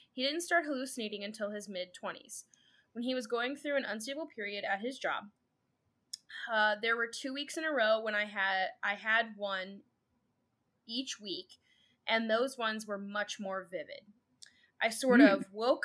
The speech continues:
Speaker 1: up-ish from a nightmare, and there was still the lingering image of a nightmare floating in front of my face.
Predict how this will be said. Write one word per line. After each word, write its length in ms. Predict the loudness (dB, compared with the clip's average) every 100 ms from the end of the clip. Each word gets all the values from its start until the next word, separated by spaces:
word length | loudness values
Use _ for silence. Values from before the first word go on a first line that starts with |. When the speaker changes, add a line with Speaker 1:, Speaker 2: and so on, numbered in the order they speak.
| 6
Speaker 1:
up-ish 1040 | 6 6 -2 _ 0 0 0 -2 -6 -6 -4
from 160 | -2 0
a 80 |
nightmare, 600 | 0 0 -2 -4 -8 -8 -12 -20 _
and 100 | 0
there 120 | 2
was 180 | 2 -4
still 300 | -2 2 4
the 100 | 4 4
lingering 480 | 2 -4 -2 -2 -2
image 340 | -2 -2 -2
of 100 | -2
a 60 | -2
nightmare 560 | -4 -4 -4 -6 -8
floating 560 | -8 -10 -4 -2 -2 -4
in 100 | -6
front 200 | -6 -6
of 60 |
my 120 | -6 -8
face. 560 | -8 -8 -6 -8 -8